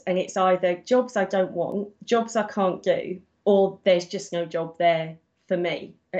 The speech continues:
you know, um, it, it's ridiculous how many jobs say you need five years experience in a starter role. It's just, it's crazy. So if you don't have any choice, you can't go into that world,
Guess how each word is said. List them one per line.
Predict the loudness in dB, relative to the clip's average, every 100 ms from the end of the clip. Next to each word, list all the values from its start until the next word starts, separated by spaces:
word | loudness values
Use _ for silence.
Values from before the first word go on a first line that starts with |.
| -4
you | -2
know, | -2 -2
um, | 2 2 0 -6 -14 _ _ _ _
it, | -14 -12 0
it's | 0 0
ridiculous | -4 -4 -4 -2 -2 -2 -2
how | -2
many | 0 0 -2 -4
jobs | 0 0 0 -4
say | 0 0 0 -6 -10 -4
you | -2
need | -2 -2
five | 0 2 2
years | -2
experience | -4 -8 -2 0 0 -4 -10 -12 -8
in | -4
a | -4
starter | -6 0 0 0 -6 -12
role. | -10 -10 -10
It's | -14 -10
just, | -6 -8 -10 _
it's | -8 -4
crazy. | -2 -2 -4 -14 -16 -20 _ _ _ _ _
So | 0 4 4 2 -2 _ _ -4
if | -4 -2
you | -4 -2
don't | 2 2 0
have | -6 -4 -4 -4
any | -2 0 -2
choice, | -4 0 0 0 -2 -10
you | -6
can't | 0 2 4
go | 0
into | -2 -8
that | -8 -6
world, | -4 -4 -4 -6